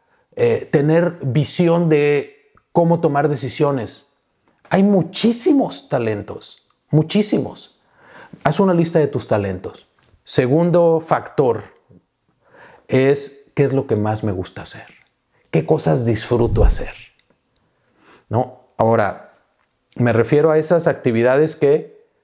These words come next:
cuando las estás haciendo se te va el tiempo, que dices,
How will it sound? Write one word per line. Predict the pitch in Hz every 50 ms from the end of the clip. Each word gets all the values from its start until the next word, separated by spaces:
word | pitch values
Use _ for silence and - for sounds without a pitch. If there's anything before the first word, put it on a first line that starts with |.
| _
cuando | _ 117 120 120 120 113
las | 117 117
estás | 117 110 113 160 165 180
haciendo | 180 - - 156 151 156 165
se | 165 - 139
te | - - 117 110
va | 113 139
el | 156 151
tiempo, | - 156 156 156 156 151 - 175 190 196 190 - _ _ _ _ _ _ _ _
que | - 120
dices, | 120 120 - 131 127 - - - -